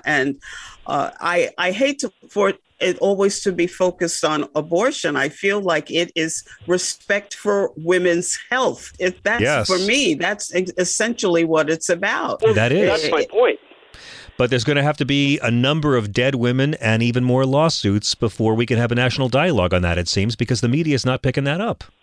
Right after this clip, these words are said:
Speaker 3: Yeah, the whole, uh, it, to me, it just is mind-boggling and obscene what, what's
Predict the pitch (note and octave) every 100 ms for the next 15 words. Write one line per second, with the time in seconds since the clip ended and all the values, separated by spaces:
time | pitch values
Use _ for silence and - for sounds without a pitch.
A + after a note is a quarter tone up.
0 | _ _ - _ - G3+ F3 A3 G#3 -
1 | G3+ G3 G#3 G3+ F3 - A3 C#4 B3 G3
2 | F3+ F3+ E3 D3 - B3+ C#4+ E3+ D3+ D#3
3 | E3 C#3 D#3 C#3+ - - D4 D4 G3+ C3+
4 | A2+ - D#3 C#3